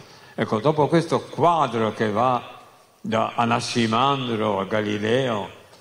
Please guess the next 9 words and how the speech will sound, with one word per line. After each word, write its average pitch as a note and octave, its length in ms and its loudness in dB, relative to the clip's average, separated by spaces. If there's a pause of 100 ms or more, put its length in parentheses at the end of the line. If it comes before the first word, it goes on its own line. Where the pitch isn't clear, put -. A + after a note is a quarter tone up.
(120)
a G2 100 -8
Kant, B2 600 -2
a F#2+ 160 -2
Hegel, G#2 640 -2 (1500)
a G2+ 140 -8
tutta F#3+ 360 0
la G#2+ 120 -6
tradizione G#2 600 -6
occidentale, G2+ 1120 -6